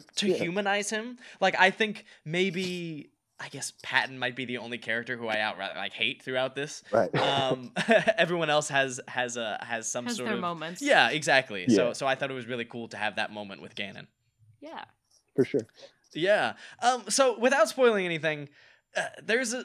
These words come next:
Speaker 1: there's a scene where Delilah just, like, kicks a whole lot of booty. And I don't, I don't even know if
Speaker 2: Mm-hmm.
Speaker 1: I have a question about it. I just found it to be incredibly satisfying. So talk about that scene, I guess, if you want,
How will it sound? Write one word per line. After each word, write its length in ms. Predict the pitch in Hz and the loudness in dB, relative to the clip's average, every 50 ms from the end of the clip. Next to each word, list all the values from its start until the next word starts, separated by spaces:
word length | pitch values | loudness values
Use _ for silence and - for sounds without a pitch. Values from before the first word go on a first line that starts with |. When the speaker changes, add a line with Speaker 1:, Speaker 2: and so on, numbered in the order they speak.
| - - | -10 -8
Speaker 1:
there's 320 | - 196 202 240 247 202 202 | -2 2 2 4 4 2 0
a 60 | 185 | -2
scene 520 | - - 208 202 202 208 220 220 226 220 220 - - - _ | 0 0 0 0 0 0 -2 -4 -6 -8 -10 -14 -20 -20 _
where 440 | - 151 180 180 170 165 165 143 | -2 2 2 4 4 2 0 -2
Delilah 960 | - - - - - 160 151 147 151 160 170 180 190 202 196 196 196 185 156 101 | -6 -12 -12 -2 0 0 2 4 4 6 6 6 6 8 8 8 6 6 4 0
just, 300 | - - 147 143 - - | -6 -8 -8 -6 -4 -2
like, 220 | 139 131 127 120 - - _ _ _ | -2 0 -2 -2 -4 -10 _ _ _
kicks 260 | - - 170 143 - | -10 -10 -8 -6 -6
a 80 | 156 143 | -6 -6
whole 240 | 123 139 160 170 165 | -4 -2 -2 -2 2
lot 200 | 160 156 156 151 | 2 4 4 2
of 100 | 139 131 | 2 0
booty. 400 | 156 160 165 175 190 196 190 _ - - - - _ _ _ | 0 0 0 0 0 -2 -6 _ -20 -20 -20 -20 _ _ _
And 300 | - 160 170 170 165 160 151 - - | 0 2 2 2 0 -2 -8 -2 4
I 140 | 151 175 202 | 6 6 6
don't, 120 | 226 214 - - | 6 6 4 6
I 100 | 165 202 | 6 6
don't 120 | 226 226 | 4 4
even 160 | 220 214 202 | 2 2 4
know 120 | 196 190 185 | 6 6 4
if 60 | 180 | 4
Speaker 2:
Mm-hmm. 60 | 185 | 4
Speaker 1:
I 80 | 170 156 | 4 4
have 140 | 165 165 147 | 4 4 2
a 40 | 135 | 2
question 380 | - 156 151 147 - - 160 | 2 2 2 2 2 -2 -4
about 260 | 160 156 160 160 165 | 0 2 4 4 4
it. 160 | 170 175 - - - - _ _ | 4 2 -2 -6 -14 -20 _ _
I 120 | - 139 151 | 2 2 2
just 180 | 156 156 - | 2 0 0
found 240 | - 160 151 156 156 | 2 2 4 4 2
it 60 | 156 139 | 0 -2
to 40 | 143 | -4
be 140 | 139 151 | -4 -4
incredibly 400 | 147 135 120 156 156 143 143 151 139 | -4 0 0 0 0 0 0 -4 -4
satisfying. 680 | 135 143 143 143 151 151 - 160 156 160 160 165 165 - - - | 0 2 2 2 2 0 0 0 0 2 0 -2 -4 -10 -14 -2
So 200 | - - 202 196 | 2 4 4 4
talk 320 | - - 214 196 202 208 - | 4 4 6 6 6 6 6
about 280 | 359 226 214 214 349 | 8 8 8 8 10
that 200 | 233 220 214 214 | 10 8 8 8
scene, 220 | - 220 220 220 220 | 4 2 4 6 6
I 100 | 214 208 | 6 8
guess, 260 | 220 233 220 214 214 | 8 8 6 6 4
if 180 | 190 196 190 | 2 0 2
you 120 | 190 202 196 | 2 2 2
want, 340 | 185 190 196 208 208 208 | 4 4 4 4 2 0